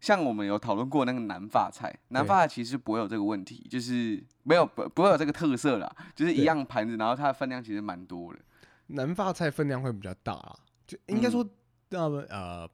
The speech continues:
Speaker 2: 不一定是南法菜，传统法菜。
Speaker 1: 传统法菜，
Speaker 2: 其实
Speaker 1: 因为你要讲传统的话，因为其实早期要人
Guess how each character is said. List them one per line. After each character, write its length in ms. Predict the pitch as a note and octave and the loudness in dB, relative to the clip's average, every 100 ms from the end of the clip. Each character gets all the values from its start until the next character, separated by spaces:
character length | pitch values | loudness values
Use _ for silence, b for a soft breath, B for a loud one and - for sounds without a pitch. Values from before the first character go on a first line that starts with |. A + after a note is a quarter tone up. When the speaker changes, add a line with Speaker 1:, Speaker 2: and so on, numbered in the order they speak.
| _ - | _ 0
Speaker 2:
不 200 | F#3 D3 | 2 4
一 40 | |
定 100 | C#3 | 2
是 80 | C#3 | -2
南 180 | A#2 A2 | -6 -6
法 160 | G2 | -8
菜， 240 | - E2+ - | -8 -12 -12
传 260 | - A2 C#3 | -8 -6 -6
统 220 | C3 F#2+ | -8 -6
法 240 | A#2 F#2 | -4 -4
菜。 240 | - G#2+ - _ | -4 -6 -8 _
Speaker 1:
传 160 | - B2 | -4 -2
统 180 | B2+ G#2 | 0 2
法 160 | A2 | 0
菜， 120 | G#2+ - | 2 2
Speaker 2:
其 60 | |
实 40 | A3+ | 0
Speaker 1:
因 60 | |
为 40 | - B B - | 0 B B 4
你 80 | |
要 80 | F3 | 4
讲 220 | A3+ C#3+ | 6 2
传 240 | A#2+ B2+ C#3 | 0 -2 -2
统 220 | D3 B2 | -4 -2
的 120 | - | 0
话， 160 | - D3 | 2 2
因 120 | D3 | 2
为 80 | F3 | -2
其 220 | E3 C3 | -2 -4
实 140 | A#2+ A2+ | -4 -6
早 280 | - F#2 F#2+ | -2 -2 -4
期 380 | - G#2 G2 - b b - | -10 -8 -10 -12 b b -6
要 280 | D#3+ F3 C#3+ _ _ _ _ _ _ _ | 2 2 2 _ _ _ _ _ _ _
人 280 | C#3 B2+ C3 | -2 0 -2